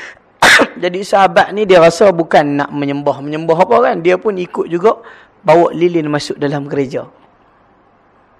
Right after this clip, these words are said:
Yang tu satu ibadah pada orang Kristian.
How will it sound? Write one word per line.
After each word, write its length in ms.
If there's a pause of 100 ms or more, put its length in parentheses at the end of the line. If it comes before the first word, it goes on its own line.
(360)
Yang 240
tu 120 (340)
satu 420
ibadah 440
pada 260
orang 220
Kristian. 480